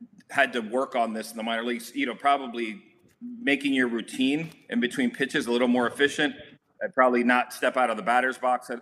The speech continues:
as often and try to figure out a time when the appropriate time to get in the batter's box is, uh, to try to, you know, get some of your tempo. But I think, I think, um,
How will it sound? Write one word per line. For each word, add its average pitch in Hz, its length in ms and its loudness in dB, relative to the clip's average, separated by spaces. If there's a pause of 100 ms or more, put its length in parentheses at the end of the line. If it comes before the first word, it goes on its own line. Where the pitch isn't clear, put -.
as 120 140 -6
often 127 460 0
and 110 160 -8
try 127 180 -2
to 120 60 -6
figure 117 320 -4
out 110 100 0
a 104 40 -12
time 120 340 -8 (300)
when 139 200 0
the 131 80 0
appropriate 123 480 -4
time 123 160 -2
to 110 80 -6
get 117 140 -4
in 110 60 -10
the 104 60 -8
batter's 110 360 0
box 104 480 -4
is, 101 320 -6 (320)
uh, 107 160 0
to 107 160 -10
try 127 240 2
to, 113 240 -2
you 135 100 -4
know, 107 160 -4 (220)
get 131 180 -2
some 127 200 -2
of 120 60 0
your 113 120 -2
tempo. 147 320 0
But 160 140 2
I 160 60 6
think, 226 220 2 (360)
I - 60 -4
think, 208 300 -4 (140)
um, 151 360 2